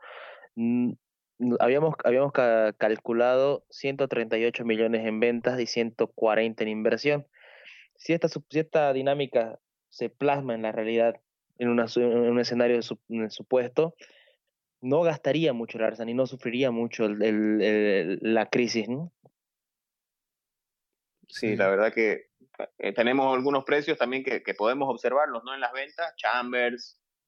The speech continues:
Speaker 2: está un poquito quizás elevado, pero es el valor de transfer market, lo mismo tenemos con el Neni,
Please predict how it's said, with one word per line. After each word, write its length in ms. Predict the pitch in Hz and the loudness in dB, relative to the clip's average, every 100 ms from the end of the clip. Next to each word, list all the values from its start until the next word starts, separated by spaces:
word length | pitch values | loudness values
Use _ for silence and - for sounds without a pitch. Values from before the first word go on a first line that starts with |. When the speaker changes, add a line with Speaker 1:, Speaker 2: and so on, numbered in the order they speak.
| _ _ | _ _
Speaker 2:
está 180 | - - | -8 -4
un 60 | 104 | -2
poquito 340 | 110 123 113 | -2 -2 -2
quizás 280 | 98 113 123 | -2 -2 0
elevado, 480 | 113 104 123 131 135 | 2 2 2 0 -2
pero 160 | 104 98 | -8 -8
es 60 | |
el 60 | 95 | -4
valor 200 | 90 101 | -2 -2
de 80 | 101 | -2
transfer 360 | 98 101 98 | -4 -6 -8
market, 680 | 110 120 117 107 113 110 101 _ - | -2 -2 -2 -4 -4 -4 -8 _ -12
lo 80 | |
mismo 240 | 98 110 107 | -8 -6 -4
tenemos 320 | - 107 107 | -4 -4 -4
con 180 | 107 104 | -4 -4
el 120 | 113 | -2
Neni, 680 | 123 127 127 120 120 120 | -2 -2 -2 -4 -6 -10